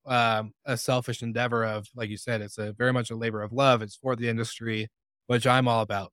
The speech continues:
because I think collaboration and the, this type of access to the, the data is really important. So you,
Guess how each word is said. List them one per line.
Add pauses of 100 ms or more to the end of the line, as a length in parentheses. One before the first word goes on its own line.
(120)
because
I
think
collaboration
and
the,
this
type
of (120)
access
to
the, (380)
the
data (120)
is
really
important.
So (140)
you,